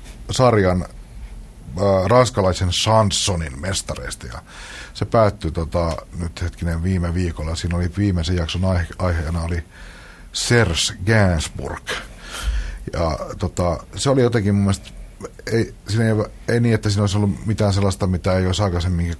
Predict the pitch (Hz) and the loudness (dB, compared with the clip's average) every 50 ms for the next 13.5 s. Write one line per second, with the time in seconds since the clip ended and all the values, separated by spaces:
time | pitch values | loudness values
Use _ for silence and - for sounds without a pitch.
0 | - - - - 113 107 98 87 87 90 95 101 120 120 107 95 95 87 - 90 | -10 -12 -4 -2 0 2 2 2 0 0 0 2 2 2 2 2 0 0 -2 -2
1 | - - 87 87 - - - 107 90 101 92 82 85 - - - 69 - - - | -2 -2 -2 -2 -2 -4 -2 -2 0 0 0 -2 -4 -6 -8 -10 -10 -10 -10 -12
2 | - - - - - - - - - - - - 113 104 104 87 87 - 82 80 | -18 -18 -18 -18 -18 -18 -18 -18 -16 -8 -2 0 2 4 4 2 2 0 -2 -2
3 | 87 87 82 - 87 87 - 110 107 104 95 87 95 101 101 95 - - - - | -2 -2 -2 0 -2 0 0 2 2 2 2 2 2 2 0 0 -2 -4 -2 0
4 | 113 113 107 101 - - 95 95 95 92 90 85 82 80 - 85 78 78 - - | 0 2 2 2 0 0 0 2 2 2 2 2 0 0 -2 -4 -4 -4 -6 -6
5 | 76 73 76 73 - - - - - - - - - - - - - - - 76 | -4 -4 -6 -8 -10 -14 -18 -20 -20 -20 -20 -18 -18 -18 -18 -18 -14 -10 -6 -4
6 | 85 85 80 85 80 - - 85 78 - 87 82 76 69 78 - - - - - | -4 -4 -2 -4 -4 -4 -4 -6 -4 -4 -4 -4 -4 -4 -6 -8 -10 -12 -8 -2
7 | 92 101 98 87 87 92 85 82 80 80 80 - - - - - - - - - | 0 2 2 2 2 0 -2 -2 -2 -4 -4 -6 -8 -12 -16 -20 -20 -20 -20 -20
8 | - - - - 85 87 98 90 80 90 85 80 92 92 90 87 82 82 - - | -20 -18 -12 -6 -4 -2 -2 -2 -2 -2 -4 -2 0 0 0 0 0 -2 -4 -8
9 | - - - - - - - - - - 101 101 95 92 - 98 - 87 87 - | -14 -20 -20 -20 -20 -20 -20 -12 -4 -2 0 2 2 0 -2 -4 -4 -4 -6 -4
10 | - 78 73 85 - 87 82 82 82 80 78 - 78 76 78 80 - - - 90 | -6 -6 -4 -4 -4 -4 -4 -2 -4 -4 -4 -6 -6 -6 -6 -6 -6 -4 -2 -2
11 | 85 - - - - 78 73 65 69 - - - 87 87 85 - 76 67 67 73 | -2 -2 -6 -10 -10 -8 -8 -8 -10 -10 -8 -6 -4 -4 -4 -4 -6 -8 -8 -10
12 | - - - - - - - - - - - - 151 156 120 107 80 85 80 82 | -12 -14 -18 -20 -20 -18 -20 -20 -18 -8 -2 2 2 4 4 4 2 2 2 2
13 | 87 95 101 98 101 - 90 78 69 64 | 2 2 2 2 0 -2 -4 -6 -6 -8